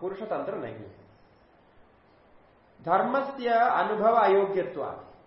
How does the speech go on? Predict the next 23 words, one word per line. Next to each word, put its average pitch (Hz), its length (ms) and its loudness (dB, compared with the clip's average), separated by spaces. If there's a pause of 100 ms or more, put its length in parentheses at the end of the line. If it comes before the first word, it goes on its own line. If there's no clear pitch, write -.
धर्म 208 360 0
अनुभव 220 500 0
के 240 80 -2
योग्य 208 320 -2
नहीं 180 180 -2
है, 156 80 -6
जो 202 160 -2
उपाधि 196 400 0
दिया 202 260 -2
ना 254 100 -4
उसी 202 200 -6
को 190 420 -8 (680)
समझा 165 280 -2
रहे - 160 -2
हैं - 160 -14 (340)
कि 180 80 -8
धर्म 180 440 -2
अनुभव 226 680 0
के 262 80 -2
योग्यता 233 520 -2
में 285 120 -4
नहीं 175 260 -6
आता। 104 400 -12